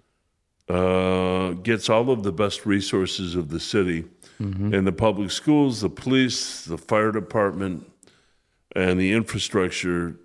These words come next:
Speaker 1: uh, doesn't get dick. Um, this is the, uh, this is the doing of this alderman who is now running unopposed in, uh,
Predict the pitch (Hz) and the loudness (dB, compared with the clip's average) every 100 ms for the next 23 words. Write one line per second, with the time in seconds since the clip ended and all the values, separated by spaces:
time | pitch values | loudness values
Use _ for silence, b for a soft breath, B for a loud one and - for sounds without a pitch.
0 | _ - 87 85 82 85 85 82 87 82 | _ -4 -2 -2 -2 -4 -4 -4 -4 -2
1 | 85 - 82 78 - - - _ - 82 | -2 0 0 0 -2 -16 -18 _ -10 -4
2 | 85 82 80 78 - b b b b b | -2 -2 -4 -6 -10 b b b b b
3 | b - 107 156 160 175 160 127 113 131 | b -10 2 2 4 4 4 4 2 4
4 | 117 113 107 95 92 87 85 80 - _ | 6 6 6 6 4 4 2 -2 -8 _
5 | _ _ - - 147 160 170 143 135 101 | _ _ -18 0 0 2 -2 2 2 2
6 | 117 117 113 104 95 87 78 90 - - | 2 4 4 2 0 -2 -2 -4 -4 -10
7 | - _ _ - 104 107 104 95 92 113 | -12 _ _ -2 0 2 2 2 0 -2
8 | 110 147 143 127 117 113 110 95 - 98 | -2 0 0 2 2 2 2 0 -2 0
9 | 104 - 101 90 82 78 - - _ _ | 0 0 0 0 0 -4 -8 -16 _ _
10 | _ _ _ - 90 87 90 87 82 80 | _ _ _ -4 0 2 2 0 0 -2
11 | 78 | -4